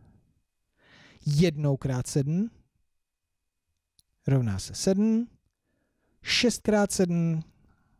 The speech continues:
rovná se čtyřicet dva. Poslední příklad.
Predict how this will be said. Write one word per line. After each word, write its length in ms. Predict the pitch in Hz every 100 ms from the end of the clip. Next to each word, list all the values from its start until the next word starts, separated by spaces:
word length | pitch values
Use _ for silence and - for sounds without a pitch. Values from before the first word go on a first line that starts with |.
| _ _ _ _ _ _ _ _ _
rovná 500 | 117 127 139 147 147
se 200 | 147 - 101
čtyřicet 1120 | - - - 175 165 190 190 - 190 185 180 _ _ - _ _ _ _ _ _ _
dva. 320 | 123 120 110 85 _ _ _ _ _ - -
Poslední 480 | 160 - 170 165 160
příklad. 440 | - 160 - 95